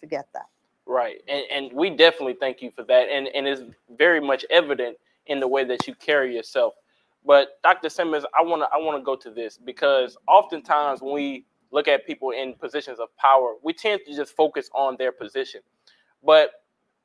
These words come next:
Speaker 2: there was a Ruth Simmons before there was a Doctor or President Simmons. So talk a little bit about, you know, your college years and, and some of those, that, those times that helped you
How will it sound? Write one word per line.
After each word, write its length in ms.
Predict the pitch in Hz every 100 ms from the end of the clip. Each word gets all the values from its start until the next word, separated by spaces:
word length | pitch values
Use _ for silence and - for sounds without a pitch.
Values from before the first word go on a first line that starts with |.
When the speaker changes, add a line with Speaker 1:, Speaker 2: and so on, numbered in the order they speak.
| _ _ _ - -
Speaker 2:
there 160 | 127 202
was 480 | 190 202 190 175 151
a 80 | 131
Ruth 360 | 131 170 175 -
Simmons 500 | - - 175 135 117
before 360 | 120 123 151 139
there 160 | 131
was 340 | 131 135 135 131
a 80 | 156
Doctor 380 | 135 135 -
or 220 | 139 135 123
President 520 | - 202 143 117 104
Simmons. 420 | 135 113 101 _ _ - _ _
So 480 | - 170 156 143 - _ _ _
talk 240 | 247 254
a 40 | 196
little 180 | 175
bit 160 | 156 151
about, 420 | 139 139 131 127 _
you 140 | - 156
know, 80 |
your 200 | 135 143
college 480 | - - 156 143 127
years 420 | 127 127 123 117
and, 220 | 131 123 120 _ _ -
and 240 | 151 151 143
some 260 | - 196
of 120 | 185 165
those, 460 | 175 165 147 139 _ _ _ _
that, 140 | 160 147 _ -
those 260 | 175 165
times 680 | - 170 165 160 160 - 147
that 140 | 147 135
helped 340 | 165 160 -
you 180 | 160 143